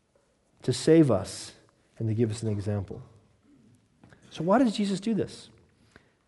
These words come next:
It says clearly he does it because of the joy set before him. What was that joy? Do you remember when Jesus is talking about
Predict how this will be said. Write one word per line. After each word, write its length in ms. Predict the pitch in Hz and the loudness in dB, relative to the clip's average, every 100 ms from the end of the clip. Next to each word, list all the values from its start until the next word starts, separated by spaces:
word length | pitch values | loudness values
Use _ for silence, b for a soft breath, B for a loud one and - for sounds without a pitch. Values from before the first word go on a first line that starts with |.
| _ - | _ -8
It 80 | |
says 200 | - 165 | 2 2
clearly 260 | - 170 185 | 6 6 8
he 80 | 160 | 6
does 160 | 139 | 4
it 80 | 180 | 2
because 240 | 156 131 131 | -2 -4 -2
of 60 | |
the 60 | 147 | -2
joy 220 | 160 226 | 0 -2
set 240 | - 110 | -4 -10
before 300 | - 92 104 | -12 -12 -12
him. 120 | 98 87 _ _ _ - | -14 -18 _ _ _ -12
What 120 | 151 | -8
was 120 | 160 | -6
that 140 | 170 | -8
joy? 280 | 143 139 127 | -6 -6 -4
Do 1900 | - - - _ _ _ _ _ _ _ _ _ - - _ _ - - - | -6 -16 -20 _ _ _ _ _ _ _ _ _ -20 -20 _ _ -20 -6 0
you 40 | |
remember 160 | 220 254 | 4 6
when 80 | 185 | 6
Jesus 320 | 185 190 147 | 4 0 -4
is 60 | 151 | -2
talking 320 | 160 156 143 | -2 2 2
about 500 | 127 120 113 - | 4 4 4 -2